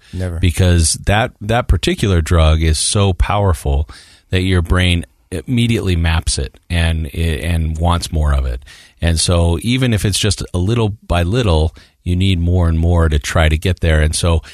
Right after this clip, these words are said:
Speaker 2: chasing is, is actually the key word in that phrase. You're always behind.
Speaker 1: Yeah, I was always behind. And the, the thing that your brain does, and I, and I remember this, and this is complete honesty,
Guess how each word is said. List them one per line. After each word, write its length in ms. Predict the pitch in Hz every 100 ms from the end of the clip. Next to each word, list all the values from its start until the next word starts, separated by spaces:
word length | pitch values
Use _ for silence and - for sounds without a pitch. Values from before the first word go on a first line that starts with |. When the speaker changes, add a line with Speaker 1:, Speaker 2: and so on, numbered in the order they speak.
| - _ -
Speaker 2:
chasing 580 | - 156 185 - 98 87
is, 200 | 85 - -
is 160 | 87
actually 360 | 92 90 92 80
the 100 | 76
key 240 | - 92
word 360 | 85 90 92 82
in 120 | 78
that 200 | 76 76
phrase. 460 | - 113 95 76 - - _ _
You're 380 | - 95 90 85
always 280 | 98 92
behind. 460 | - - 80 65 - 98
Speaker 1:
Yeah, 240 | 101 90 - _ _
I 280 | - 107 104
was 280 | 104 104 98
always 320 | - 107 101
behind. 420 | 101 92 92 85 - -
And 300 | 113 110 95 - - - _ -
the, 160 | 117 - -
the 120 | 120
thing 260 | 120 143
that 500 | 147 113 123 120 107 -
your 160 | 117
brain 400 | 104 110 120 131
does, 320 | 107 104 98 -
and 160 | 120
I, 120 | 123
and 260 | 117 117 120
I 60 | 123
remember 560 | 113 123 127 139 127
this, 400 | 110 117 110 -
and 120 | 104
this 140 | 113 131
is 220 | 107 104
complete 440 | - 107 - 156 -
honesty, 580 | 120 156 123 - 95